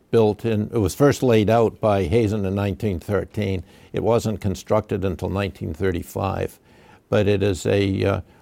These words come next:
what's called a full conventional water treatment plant. We take water in from Wenham Lake, and it's, um, treated with a coagulant. We use aluminum sulfate,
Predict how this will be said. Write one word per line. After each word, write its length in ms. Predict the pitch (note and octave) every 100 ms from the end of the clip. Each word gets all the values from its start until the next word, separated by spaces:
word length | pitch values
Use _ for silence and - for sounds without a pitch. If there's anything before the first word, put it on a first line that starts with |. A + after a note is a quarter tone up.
| -
what's 140 | A2+
called 320 | - A2+ A2
a 140 | G#2 G2
full 240 | - A2
conventional 760 | - G#2+ F2 F#2+ - G#2 G2+ F#2 G2
water 260 | G2+ G#2
treatment 480 | F#2+ G#2+ G2 G2+ F#2+
plant. 360 | G2 G2 G2+ - _ _ _ -
We 120 | G#2
take 280 | A#2 A2 -
water 360 | G#2 G2 F#2+
in 200 | F#2+ G#2
from 480 | F#2 - G#2+ G#2 G2
Wenham 260 | G2+ G#2 G#2
Lake, 420 | F#2 F2+ G2+ - _ _ _ - -
and 500 | G2+ G2+ G#2 F#2+ F#2+
it's, 640 | F2+ G#2 - - - -
um, 540 | A2 F#2+ G2 F#2 F#2 -
treated 320 | - A2 A2
with 160 | F#2+ G2
a 60 | F#2+
coagulant. 720 | G2+ G2+ F#2+ F2+ G2 G#2 G#2+
We 140 | G2
use 400 | F#2+ F#2 E2 -
aluminum 500 | - G#2 G2+ G#2 G2+
sulfate, 680 | F2+ G#2 F2 - G2 F#2 G2